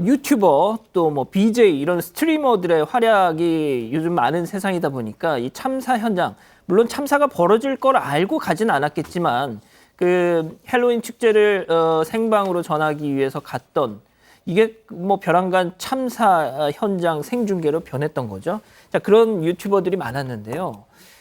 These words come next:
자, 사고로 인해서 이 방송이 갑자기 중단되면서 정말, "어, 혹시 어떻게 잘못된 거 아니냐?" 뭐 이런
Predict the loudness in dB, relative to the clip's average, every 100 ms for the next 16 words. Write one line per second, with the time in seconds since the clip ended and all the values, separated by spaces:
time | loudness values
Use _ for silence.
0 | _ -10 -8 -8 -8 -4 -2 0 -2 -2
1 | -4 -6 -6 -10 -10 -4 -2 0 0 0
2 | -4 -8 _ _ _ _ _ _ _ _
3 | _ _ _ _ _ -4 0 2 2 0
4 | 2 2 2 0 0 -4 -4 -6 -8 _
5 | _ _ _ -6 0 2 2 0 -2 2
6 | 2 0 -2 -2 0 -4 -4 0 0 0
7 | -2 0 2 2 2 2 2 0 2 2
8 | 2 0